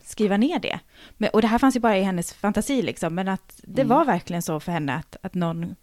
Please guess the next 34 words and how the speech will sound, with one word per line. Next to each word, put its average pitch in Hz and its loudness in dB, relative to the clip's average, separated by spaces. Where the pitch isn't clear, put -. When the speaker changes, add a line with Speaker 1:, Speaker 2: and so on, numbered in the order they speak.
Speaker 1:
att - -2
det 220 0
var 240 4
nästan 240 2
som 165 -4
att 165 -4
någon 165 -2
bara 131 0
kom 175 -4
fram 185 -8
och 156 -12
bara, 151 -8
"Du, 294 0
nu 339 -2
ska - -4
jag 165 -2
berätta 151 -4
min 170 -4
historia." 220 -4
Och 185 0
så, 165 0
eh, 147 -4
skrev 196 0
hon 175 2
ner 226 2
den. - -4
Speaker 2:
Mm. 170 -2
Speaker 1:
Vilket 220 0
ju 214 4
är 175 2
ganska 214 0
häftigt. - -6
Verkligen. 208 4
Speaker 2:
Ja, 208 8